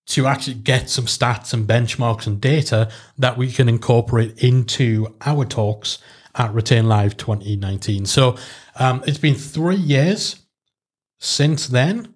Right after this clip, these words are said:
and a lot has happened in those three years. So we made it a big, big priority this year to get an updated online membership industry report, because there's still not really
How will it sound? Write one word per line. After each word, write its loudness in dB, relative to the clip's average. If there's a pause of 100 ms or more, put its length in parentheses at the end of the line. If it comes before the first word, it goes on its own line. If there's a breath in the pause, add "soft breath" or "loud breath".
(480)
and 2 (220)
a 2
lot 0
has -4
happened -2
in -2
those -4
three -2
years. -2 (240 loud breath)
So 4
we 2
made 2
it 2
a -2
big, 0
big 2
priority 2
this 0
year 2
to -4
get -2
an -2
updated 0 (440 soft breath)
online 2
membership -2
industry 0
report, 0
because 0
there's -2
still 0
not 0
really 0